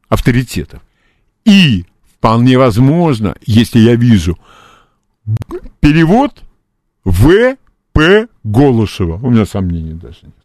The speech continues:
Величайший переводчик, величайший, потрясающий человек совершенно. Одну, одна история. Перевод, извините меня,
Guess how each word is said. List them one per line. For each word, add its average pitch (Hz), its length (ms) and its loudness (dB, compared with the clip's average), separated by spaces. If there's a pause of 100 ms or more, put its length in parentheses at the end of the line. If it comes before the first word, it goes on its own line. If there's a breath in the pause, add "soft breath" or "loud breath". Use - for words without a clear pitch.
(840)
Величайший 113 960 2
переводчик, 104 840 0
величайший, 101 2250 -2
потрясающий 143 640 -2
человек 170 500 -2
совершенно. 127 520 -6 (1800 soft breath)
Одну, 120 520 0
одна 123 360 0
история. 92 420 -2 (160)
Перевод, 196 720 2
извините 151 640 2
меня, 131 560 0